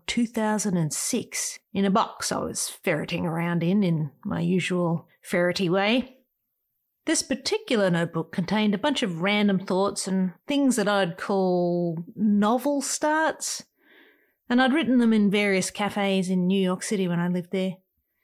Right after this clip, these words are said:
And if it's two thousand and six, actually, the word cafe should probably also encompass dive bars. I wrote a lot in dive bars over a quiet pint of Guinness before smartphones took over and I became distracted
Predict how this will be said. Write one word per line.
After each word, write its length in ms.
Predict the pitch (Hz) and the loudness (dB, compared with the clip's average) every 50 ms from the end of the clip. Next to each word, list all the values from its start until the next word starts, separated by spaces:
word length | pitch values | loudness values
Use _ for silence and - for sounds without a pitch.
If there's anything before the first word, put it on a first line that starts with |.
| _ _ _ - | _ _ _ -2
And 80 | - 233 | 0 2
if 80 | 226 | 2
it's 140 | 226 214 - | 2 0 -2
two 180 | - - - 339 | -2 0 0 0
thousand 300 | 339 339 285 254 220 196 | 2 2 2 2 2 2
and 100 | 175 170 | 0 0
six, 340 | - - 262 202 - - - | 0 0 0 0 -2 -2 -6
actually, 360 | - 170 - - 180 170 180 | -6 -4 -2 -2 0 0 0
the 180 | 175 180 190 | 0 0 -2
word 640 | 170 170 185 190 220 240 247 262 254 240 185 - - | -2 0 0 2 2 4 4 4 4 4 2 -2 -8
cafe 720 | - - - 220 - - - 262 262 240 196 175 170 170 | -8 -4 -4 -4 -2 -2 0 0 2 4 4 4 2 2
should 260 | 175 - - 196 - | 2 0 -2 -4 -4
probably 320 | - - 415 415 330 302 285 | -4 -4 -2 -2 0 0 0
also 380 | 330 339 285 - - 254 226 | 2 0 0 0 2 2 4
encompass 640 | 214 208 202 - - 240 226 220 233 202 - - - - - - - - - - - - _ _ - 208 | 4 2 2 0 0 0 2 2 2 0 0 -2 -4 -6 -10 -16 -18 -20 -20 -20 -20 -20 _ _ 0 2
dive 380 | 254 226 214 196 185 160 - | 4 4 6 4 2 0 -2
bars. 560 | - - - - - 202 - - - - - - _ _ _ _ _ _ _ _ - | -4 -4 -4 -6 -6 -4 -4 -4 -4 -4 -6 -10 _ _ _ _ _ _ _ _ -4
I 80 | 247 302 | -2 0
wrote 160 | 349 339 277 | 0 2 2
a 60 | 269 | 4
lot 240 | 240 208 185 180 175 | 4 4 2 2 0
in 180 | 175 180 175 | 0 -2 -2
dive 280 | 170 175 180 190 185 - | -2 -2 -4 -4 -4 -6
bars 380 | - 175 190 185 185 180 - - | -6 -6 -4 -4 -4 -4 -6 -6
over 300 | 185 180 190 196 180 156 | -6 -8 -6 -4 -4 -6
a 60 | 165 | -6
quiet 520 | - - - 160 139 156 151 147 147 - - - - | -8 -8 -6 -4 -4 -4 -4 -6 -6 -10 -10 -12 -12
pint 340 | - - 196 180 175 170 - | -10 -6 -6 -6 -6 -6 -8
of 140 | 175 - - | -12 -10 -6
Guinness 500 | - 208 190 208 233 - - - - - _ _ _ - | -4 -2 0 0 0 0 -2 -4 -6 -8 _ _ _ -6
before 260 | 277 254 - 339 311 | -6 -4 -2 -2 -4
smartphones 800 | 285 - - - 370 359 - - - - 220 202 208 202 196 190 | -4 -4 -6 -6 -4 -4 -6 -6 -4 -2 0 2 2 2 0 0
took 180 | - - 202 208 | -2 -4 -2 0
over 400 | 220 220 220 208 226 226 226 226 - - _ _ | 2 2 2 4 2 0 0 -4 -10 -20 _ _
and 100 | - 247 | -4 -2
I 80 | 247 247 | -2 -2
became 360 | 226 254 247 - 262 254 254 | -2 -2 -2 0 0 2 2
distracted 840 | 254 269 247 - - 269 254 254 254 - 226 190 190 190 - - | 2 2 0 -2 -2 -2 -2 -2 -2 -2 -2 0 0 -2 -6 -10